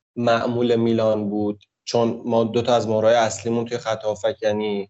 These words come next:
کسی و بن ناصر رو نداشتیم و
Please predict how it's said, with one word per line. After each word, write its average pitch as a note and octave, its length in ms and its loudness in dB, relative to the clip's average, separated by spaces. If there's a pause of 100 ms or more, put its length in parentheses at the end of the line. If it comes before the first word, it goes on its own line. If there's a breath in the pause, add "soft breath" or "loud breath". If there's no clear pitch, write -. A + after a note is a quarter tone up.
(120)
کسی G#2+ 320 -2
و A2 80 2
بن A2 160 2
ناصر A2 340 -2
رو G#2+ 140 -2
نداشتیم G#2 840 0
و G#2+ 420 2